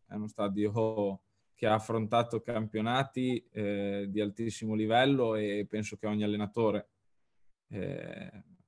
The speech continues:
ad ogni allenatore piaccia poter scendere in campo in una, in una struttura del genere, eh, per, per tutto quello che rappresenta. Eh, però dopo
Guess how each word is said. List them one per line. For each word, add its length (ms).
ad 140
ogni 160
allenatore 480
piaccia 440
poter 340
scendere 360
in 100
campo 480
in 120
una, 560
in 100
una 140
struttura 420
del 160
genere, 560
eh, 880
per, 160
per 220
tutto 280
quello 200
che 100
rappresenta. 840
Eh, 840
però 340
dopo 480